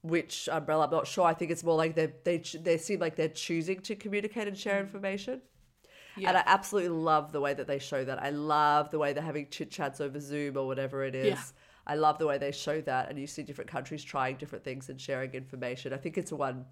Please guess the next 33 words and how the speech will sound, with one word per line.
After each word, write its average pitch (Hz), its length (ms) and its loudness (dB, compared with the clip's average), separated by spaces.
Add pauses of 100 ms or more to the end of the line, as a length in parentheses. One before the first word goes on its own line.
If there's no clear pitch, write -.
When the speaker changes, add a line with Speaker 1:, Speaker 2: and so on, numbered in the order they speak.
(420)
Speaker 1:
real 160 260 0
strength 131 420 -6
of, 131 340 -8 (540)
one, 175 200 2
it - 60 -6
was, 160 160 -2
like, 160 120 0
a 165 60 0
really, 165 280 0
really 147 300 -2
strong - 560 -6
part 131 220 -2
of 127 140 -8
the 131 60 -14
film, 123 400 -6
I 135 80 -8
think, 127 320 -10
is 131 140 -14
the 135 100 -6
way 127 420 -4 (340)
that - 220 -4
they 139 140 0
didn't 160 320 -6
make 135 240 -2
a 151 60 -6
fuss 143 320 -4
over 139 200 -4
that. 135 320 -2
They 175 120 4
didn't 196 260 -4
have 170 220 0
the 170 80 -6
typical, 170 760 -2